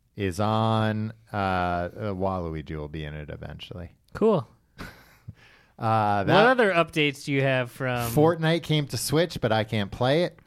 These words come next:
Speaker 2: What is Fortnite and what is Switch?
Speaker 1: You know what? <laughs> Tim, we've done episodes about both these things. Uh, so that was a big deal.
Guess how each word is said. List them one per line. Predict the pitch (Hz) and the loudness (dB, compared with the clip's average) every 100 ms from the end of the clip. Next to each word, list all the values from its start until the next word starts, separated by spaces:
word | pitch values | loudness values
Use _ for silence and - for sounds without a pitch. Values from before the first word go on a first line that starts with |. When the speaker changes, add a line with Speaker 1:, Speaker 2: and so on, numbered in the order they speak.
| _ | _
Speaker 2:
What | 139 131 | -4 -4
is | 123 | -4
Fortnite | - 135 135 170 | -4 -6 -4 -4
and | 170 131 | -4 -4
what | 139 | -4
is | 151 | -6
Switch? | - 120 107 | -8 -10 -6
Speaker 1:
You | 135 143 | -4 -2
know | 160 180 | 0 0
what? | 180 113 - - | 0 0 -2 -6
<laughs> | - - - | -8 -10 -8
Tim, | - 151 | -4 -4
we've | 113 - | -4 -2
done | 139 | 0
episodes | 156 139 120 120 107 | 0 -2 -2 -4 -4
about | 98 98 95 | -2 -4 -2
both | 117 113 | -2 -2
these | - 80 | -4 -10
things. | - 82 80 - - - - - - _ | -8 -10 -10 -14 -18 -20 -20 -20 -20 _
Uh, | 123 104 98 92 | -2 2 2 0
so | - | 2
that | 117 135 | 2 2
was | 143 | 0
a | 117 | 0
big | 156 131 | -2 2
deal. | 151 156 156 156 | 2 4 4 2